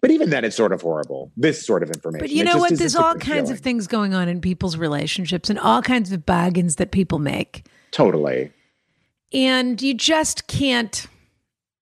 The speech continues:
Speaker 2: it's okay to not say everything. It really is.
Speaker 1: Yeah.
Speaker 2: And,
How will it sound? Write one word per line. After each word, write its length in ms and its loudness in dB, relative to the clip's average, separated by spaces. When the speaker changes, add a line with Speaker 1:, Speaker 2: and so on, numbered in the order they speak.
Speaker 2:
it's 240 -8
okay 460 2
to 100 0
not 340 -2
say 280 -4
everything. 480 -12
It 120 -4
really 420 2
is. 380 -12
Speaker 1:
Yeah. 460 4
Speaker 2:
And, 800 0